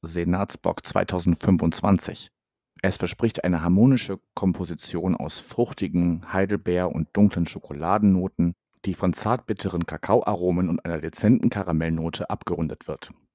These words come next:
Das limitierte Senatsbock zweitausendfünfundzwanzig ist ab sofort bei Kehrwieder erhältlich und wenn ihr Interesse daran habt, solltet ihr schnell sein, denn die Vorräte sind begrenzt.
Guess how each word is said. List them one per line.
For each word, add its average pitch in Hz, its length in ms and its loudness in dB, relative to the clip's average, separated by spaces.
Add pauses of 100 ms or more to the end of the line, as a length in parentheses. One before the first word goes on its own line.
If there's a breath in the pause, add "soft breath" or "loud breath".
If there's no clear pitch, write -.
(140)
Das - 320 -8
limitierte 110 640 4
Senatsbock 92 640 0
zweitausendfünfundzwanzig 87 1300 2
ist - 240 -10
ab - 180 -6
sofort - 520 -2 (160)
bei 104 160 0
Kehrwieder 85 440 2
erhältlich 101 720 -2 (160)
und 117 340 6
wenn 90 120 2
ihr 85 200 2 (340)
Interesse 87 460 0
daran 85 300 -2
habt, - 160 -8
solltet 87 260 -2
ihr 73 140 -6
schnell 95 400 4
sein, 95 460 0
denn 90 180 -2 (160)
die 107 60 -6
Vorräte 82 480 -2
sind 76 360 -6 (160)
begrenzt. - 680 -2